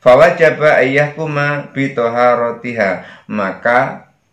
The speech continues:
karena kondisinya seperti itu, yang tadinya sangat merusak, kemudian setelah menjadi cuka dia tidak merusak, maka wajib hukumnya dihukumi dengan suci.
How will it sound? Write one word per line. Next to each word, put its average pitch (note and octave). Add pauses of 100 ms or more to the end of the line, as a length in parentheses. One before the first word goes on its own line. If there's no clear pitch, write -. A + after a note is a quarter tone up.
(340)
karena C3+
kondisinya B2+
seperti B2+
itu, C3+
yang B2
tadinya A#2+
sangat A#2+
merusak, B2+
kemudian B2
setelah A#2+
menjadi A#2 (220)
cuka C3+
dia A#2+
tidak A2+
merusak, B2 (260)
maka B2+
wajib A2+
hukumnya A#2
dihukumi A#2
dengan A2
suci. G2